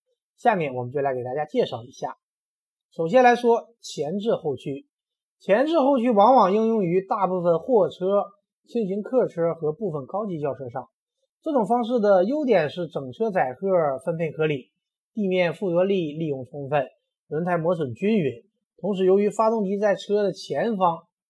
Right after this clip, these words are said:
这样开起来冷却的效果也比较好。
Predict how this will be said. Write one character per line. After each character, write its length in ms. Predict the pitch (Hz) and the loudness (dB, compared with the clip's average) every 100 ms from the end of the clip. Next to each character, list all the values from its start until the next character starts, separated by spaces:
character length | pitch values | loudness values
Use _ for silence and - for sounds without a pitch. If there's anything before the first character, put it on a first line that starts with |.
| _ - | _ -2
这 100 | 220 | -2
样 140 | 180 | -2
开 240 | - 185 | -2 -2
起 120 | 175 139 | -2 -2
来 120 | 143 | -4
冷 200 | 131 120 | -4 -6
却 120 | 254 | -4
的 80 | 208 | -2
效 200 | 180 135 | -2 -2
果 180 | 120 117 | -4 -6
也 160 | 120 | -8
比 160 | 117 160 | -8 -6
较 140 | 156 | -6
好。 180 | - | -8